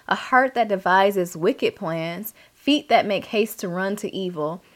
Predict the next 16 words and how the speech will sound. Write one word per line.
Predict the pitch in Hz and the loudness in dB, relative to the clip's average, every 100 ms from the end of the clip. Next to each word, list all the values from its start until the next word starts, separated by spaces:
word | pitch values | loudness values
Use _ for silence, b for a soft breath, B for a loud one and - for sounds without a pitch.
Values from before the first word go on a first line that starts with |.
| b | b
a | 185 | -2
false | - 240 240 262 | 2 4 6 2
witness | 233 226 - 185 202 | -2 -2 -2 -6 -8
who | - 208 | -8 -6
breathes | 175 208 233 220 | -2 -2 -2 0
out | 180 185 | 2 2
lies | 170 180 180 160 170 - - B B B - | 0 -2 -2 -2 -6 -10 -18 B B B 0
and | 277 269 190 220 233 _ _ - | 2 2 0 -4 -10 _ _ -4
lies, | 202 196 175 165 208 - b b b - | 4 6 6 2 -2 -8 b b b -2
and | 269 240 180 220 233 b _ | 2 2 0 -2 -6 b _
one | 180 208 247 | -2 2 2
who | 269 302 247 | 2 0 -2
sows | - 214 202 202 | 2 6 6 4
discord | 190 170 - 196 196 196 190 | -4 -8 -6 -2 0 0 -2
among | 170 170 170 165 170 | -6 -4 -4 -4 -6
brothers." | 160 156 151 147 147 - - 220 - - | -10 -4 -2 -2 -6 -8 -10 -12 -14 -10